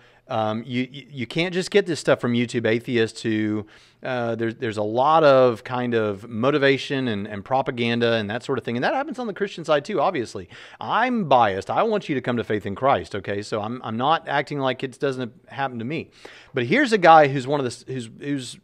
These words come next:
an academic. He's not doing a YouTube channel, or if he is, I don't know about it. Maybe he is, I don't know.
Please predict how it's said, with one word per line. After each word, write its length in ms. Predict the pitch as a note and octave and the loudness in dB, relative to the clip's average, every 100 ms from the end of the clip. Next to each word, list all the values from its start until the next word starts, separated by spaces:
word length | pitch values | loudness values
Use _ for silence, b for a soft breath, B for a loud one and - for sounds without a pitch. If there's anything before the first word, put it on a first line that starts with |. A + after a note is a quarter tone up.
| - - | -16 -6
an 120 | E3 | 2
academic. 720 | G#3+ A3 F#3+ D4 C#4 - - _ _ _ | 2 4 2 2 -2 -8 -20 _ _ _
He's 120 | A#3 | 0
not 480 | C#4+ E3 A2 G#2+ G2+ | 2 2 -4 -16 -6
doing 220 | A#2+ B2+ | -2 0
a 60 | G#2 | -2
YouTube 480 | G#2 A2+ - A2+ G2 | -4 -6 -4 -4 -4
channel, 300 | G2+ F#2+ D3+ | -8 -6 -4
or 120 | G#2+ | -6
if 120 | F#2 | -8
he 120 | G2+ | -10
is, 140 | G#2 G#2 | -8 -8
I 80 | |
don't 140 | F#2+ F#2+ | -10 -8
know 100 | B2+ | -6
about 240 | G2 D#2+ | -6 -8
it. 100 | A2 | -10
Maybe 220 | G2+ B2 | -8 -8
he 80 | E2+ | -10
is, 240 | E2 F#2+ A2 | -14 -16 -12
I 60 | |
don't 100 | A2 | -12
know. 120 | E2+ | -12